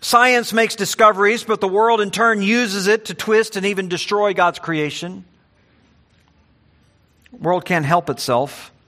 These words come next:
It's corrupted from the inside out, and so it grows, as Paul says in Second Timothy three, it grows worse and worse. Because it has no inherent capacity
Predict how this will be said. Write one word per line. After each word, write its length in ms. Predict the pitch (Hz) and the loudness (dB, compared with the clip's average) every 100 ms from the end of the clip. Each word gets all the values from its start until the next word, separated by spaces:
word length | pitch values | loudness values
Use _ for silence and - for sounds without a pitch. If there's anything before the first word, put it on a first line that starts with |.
| _ _ _ _ _ | _ _ _ _ _
It's 100 | - | -16
corrupted 500 | - 156 170 - 156 | -4 2 2 2 -4
from 160 | - 139 | -4 -2
the 140 | 139 | -2
inside 380 | 160 151 143 127 | -2 0 2 4
out, 260 | 151 143 127 | 4 4 0
and 100 | 117 | -4
so 120 | 135 | -4
it 100 | 113 | -2
grows, 440 | 156 160 147 - - - - | 0 2 0 -4 -10 -12 -8
as 120 | 131 | -2
Paul 200 | 160 156 | 0 2
says 280 | 156 143 127 | 0 -2 -2
in 240 | 127 120 | -4 -4
Second 320 | - 139 135 | -6 -6 -4
Timothy 300 | 139 131 117 | -6 -6 -8
three, 340 | 107 131 139 165 - - - | -6 -2 -2 -6 -16 -16 -10
it 100 | 120 | -4
grows 560 | 143 160 147 139 - | 0 2 2 -2 -6
worse 720 | - 120 147 156 - - - - _ _ _ _ _ _ - | -6 -2 0 0 -4 -10 -12 -18 _ _ _ _ _ _ -8
and 160 | 120 113 | -4 -2
worse. 720 | 120 95 - - - - - _ _ _ _ _ _ _ _ _ _ _ _ _ _ _ _ _ _ _ _ _ _ _ _ - | 0 -2 -6 -12 -14 -18 -20 _ _ _ _ _ _ _ _ _ _ _ _ _ _ _ _ _ _ _ _ _ _ _ _ -14
Because 280 | 123 151 | -8 -4
it 60 | 151 | -2
has 340 | 139 196 175 | 0 0 0
no 220 | 165 170 175 | -2 -2 -2
inherent 580 | 143 135 160 165 - | -4 -4 -2 -2 -2
capacity 760 | - 131 - 156 - 127 90 - | -6 -6 -4 -4 -4 -8 -10 -14